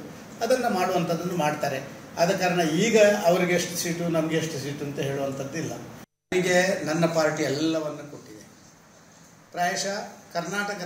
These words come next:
ರಾಜ್ಯದಲ್ಲಿ ಯಡಿಯೂರಪ್ಪರನ್ನು ಬಿಟ್ಟರೆ ಅತ್ಯಂತ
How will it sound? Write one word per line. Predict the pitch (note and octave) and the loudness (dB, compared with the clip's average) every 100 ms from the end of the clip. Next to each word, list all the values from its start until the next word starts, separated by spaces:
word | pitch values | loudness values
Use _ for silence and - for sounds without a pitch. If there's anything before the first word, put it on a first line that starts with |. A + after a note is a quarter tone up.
| D#3+ | -4
ರಾಜ್ಯದಲ್ಲಿ | D#3+ D#3+ C3+ B2+ B2+ - - - - - - D#3+ | -4 -6 -8 -10 -12 -16 -20 -20 -20 -20 -4 0
ಯಡಿಯೂರಪ್ಪರನ್ನು | G3 A#3+ A3+ A3+ G3 G3 F#3 E3 | 4 6 6 4 0 0 0 0
ಬಿಟ್ಟರೆ | E3 D3 B2+ - - - - - - - E3 | 0 -2 -6 -8 -14 -18 -20 -20 -20 -2 0
ಅತ್ಯಂತ | F3+ - G#3+ G#3+ A3 A3+ | 0 2 4 4 4 0